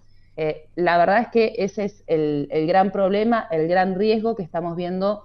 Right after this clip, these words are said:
para el año que viene, aunque te digo que el gobierno de la provincia de Neuquén,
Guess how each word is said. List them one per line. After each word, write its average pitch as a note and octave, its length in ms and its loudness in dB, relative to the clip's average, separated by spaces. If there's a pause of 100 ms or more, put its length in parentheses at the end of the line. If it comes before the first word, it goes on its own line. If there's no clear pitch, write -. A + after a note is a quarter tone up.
(160)
para G3+ 340 2
el F3 240 0
año F#3+ 260 0
que G3+ 120 0
viene, A#3 440 2
aunque C#4+ 480 2
te G#3 160 -6
digo A3+ 260 2
que G3 60 -2
el F3 80 0
gobierno G#3+ 340 2
de F#3 60 0
la F3 100 2
provincia G3 360 0
de F3+ 40 -2
Neuquén, G3 460 0